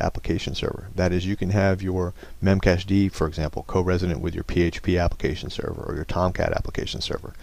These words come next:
But that really prevents the use of a distributed cache, particularly in a scalable array scenario, in which you'll constantly have servers jumping into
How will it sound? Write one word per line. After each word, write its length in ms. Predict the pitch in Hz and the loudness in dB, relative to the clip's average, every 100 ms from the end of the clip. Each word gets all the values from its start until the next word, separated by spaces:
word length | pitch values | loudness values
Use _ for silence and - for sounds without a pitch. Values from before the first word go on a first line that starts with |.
| - - - - | -18 -18 -18 -10
But 100 | - | -2
that 140 | 104 123 | -2 0
really 240 | 131 175 | 0 0
prevents 400 | 147 101 - - | 2 6 6 6
the 80 | 95 | 2
use 240 | 98 110 | 4 4
of 100 | 95 | 2
a 60 | 85 | 2
distributed 480 | 78 - 131 - - | -4 2 2 2 -4
cache, 400 | 78 78 - - - - - - | -2 -2 -4 -10 -16 -16 -14 -4
particularly 480 | - 214 - 120 107 | 2 2 4 4 4
in 60 | |
a 40 | 87 | 2
scalable 480 | - 104 101 95 | 2 2 2 2
array 240 | 90 90 104 | 2 4 4
scenario, 540 | - 85 78 - - - - - | 4 0 0 -2 -6 -10 -16 -6
in 160 | - 98 | 0 0
which 180 | 98 - | 0 0
you'll 100 | 92 | 0
constantly 520 | - 98 110 - 92 | 0 0 0 0 0
have 180 | 90 85 | 0 0
servers 320 | - 95 87 | 2 2 0
jumping 320 | 82 92 87 - | 0 0 0 0
into 500 | 98 107 95 92 | 0 2 0 0